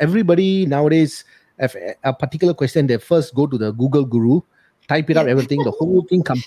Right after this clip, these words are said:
Speaker 1: out, and then
Speaker 2: Yeah.
Speaker 1: they start believing it, and then they start preaching it to others as well. So, um, are we heading in the right direction? Because as we know, our
Speaker 2: Mm.
Speaker 1: P M also stated that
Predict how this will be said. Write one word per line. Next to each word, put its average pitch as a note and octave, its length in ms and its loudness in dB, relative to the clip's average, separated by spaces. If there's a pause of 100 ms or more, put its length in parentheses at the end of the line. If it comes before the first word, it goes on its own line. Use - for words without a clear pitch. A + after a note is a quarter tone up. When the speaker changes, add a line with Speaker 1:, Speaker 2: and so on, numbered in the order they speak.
Speaker 1:
out, E3+ 180 -8 (360)
and C3+ 100 0
then D#3+ 140 2
Speaker 2:
Yeah. D3 60 0
Speaker 1:
they B2+ 120 2
start C#3+ 300 -4
believing C3+ 380 0
it, C#3 120 -2
and D#3 160 -4
then A#3+ 140 0
they A3 80 -4
start F#3 380 -10
preaching A3+ 440 -4
it G#3 140 -6
to D#3 100 -6
others D3 320 0
as A2 160 -10
well. G#2+ 140 -8
So, C4 340 -2 (540)
um, - 260 -4 (100)
are G#3 80 2
we D4+ 240 2
heading A3+ 300 2
in F#3 80 4
the D3 100 2
right D3 220 0
direction? A#2 560 -4
Because D3 300 0
as C3 180 -4
we E3+ 160 2
know, F3 320 4
our C3 160 0
Speaker 2:
Mm. B3+ 80 -10
Speaker 1:
P E3 180 0
M D#3 120 -2
also C#3+ 300 -2
stated C3+ 400 -4
that A#2 260 0